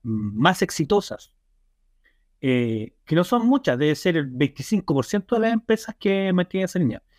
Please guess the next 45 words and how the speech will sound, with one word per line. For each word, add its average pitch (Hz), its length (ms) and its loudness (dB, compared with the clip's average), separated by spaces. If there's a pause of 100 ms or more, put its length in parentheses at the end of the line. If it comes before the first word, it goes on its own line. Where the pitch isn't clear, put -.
(200)
pero 135 120 0
hay 160 80 2
un - 40 -2
setenta - 300 -6
y - 40 -20
cinco 202 260 -2
por 226 120 4
ciento 226 360 0
de 220 60 4
empresas 220 560 -2 (120)
que 147 100 -2
no 185 140 0
son 233 180 0
así, 226 400 -2
que - 80 0
todavía 131 200 2
están 139 220 -4
en 117 80 -8
silo 180 480 2
y 165 60 2
que - 120 -12
está - 120 -8
en - 60 2
la 120 60 -2
competencia, 156 680 -2 (240)
tal 131 140 -6
como 139 180 0
tú 156 140 -2
relatabas, 185 420 0 (360)
y 131 60 -2
efectivamente 196 460 0
te 208 100 -2
vas 226 160 2
a 226 40 -2
poder 226 160 -2
encontrar 226 340 -4
con 269 140 2
eso. - 160 -10 (1000)
Eh, 135 800 0
pero 196 200 0
yo 240 100 0
creo 277 240 2
que 262 300 2
es - 180 -2
un, 220 800 0